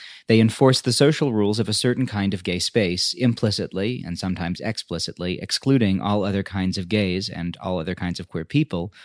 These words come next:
who don't fit their strange standards. These are the donors and board members of the big gay nonprofits, the setters of the mainstream gay agenda.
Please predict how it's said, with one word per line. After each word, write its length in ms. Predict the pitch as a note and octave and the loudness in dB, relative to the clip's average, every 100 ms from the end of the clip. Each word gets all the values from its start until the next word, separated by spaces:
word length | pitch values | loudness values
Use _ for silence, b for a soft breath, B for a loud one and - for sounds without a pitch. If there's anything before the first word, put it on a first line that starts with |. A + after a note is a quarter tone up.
| B | B
who 120 | - G2 | -6 -2
don't 240 | G#2 F#2 | -2 -2
fit 280 | - B2 - | 0 -2 0
their 120 | G2 | -4
strange 460 | - G#2 F2 F2 - | -4 -2 -2 -2 -4
standards. 640 | B2+ A#2+ F#2 D#2+ E2 - _ _ _ _ _ _ | -2 0 -2 -4 -8 -10 _ _ _ _ _ _
These 240 | - C#3 A#2+ | 4 4 4
are 20 | |
the 100 | G#2 | 2
donors 480 | G2+ A#2+ A2+ G2 F#2+ | 4 6 6 2 0
and 160 | G2 | -2
board 220 | F2+ B2 G#2+ | 2 4 4
members 420 | F#2+ E2 F2 - | 0 0 -4 -6
of 120 | F2+ | -6
the 80 | F#2+ | -4
big 240 | G2 F#2+ | -2 -2
gay 160 | F#2+ F2+ | -2 -2
nonprofits, 840 | E2+ E2 - A2 G2+ C#2+ - - - _ - | -2 -4 -4 -4 -4 -8 -8 -8 -8 _ -6
the 60 | |
setters 480 | G#2 - A2 F#2 F2 | -2 0 0 0 -2
of 140 | - F#2 | -6 -2
the 100 | G2 | 0
mainstream 560 | G#2 G#2 - G2 F#2+ | 2 2 0 -2 -2
gay 200 | F#2 D#2+ | -2 -4
agenda. 540 | E2+ G#2 G2+ F2 D2+ | -4 -2 -2 -2 -6